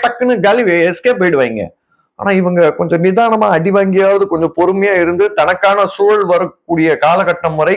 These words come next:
காத்திருந்து, தன்னுடைய காரியத்தை தெளிவாகவும் நிதானமாகவும் சாதித்து கொள்ளக்கூடிய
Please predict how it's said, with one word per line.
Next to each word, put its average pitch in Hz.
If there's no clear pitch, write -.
காத்திருந்து, 202
தன்னுடைய 269
காரியத்தை 190
தெளிவாகவும் 196
நிதானமாகவும் 170
சாதித்து 190
கொள்ளக்கூடிய 135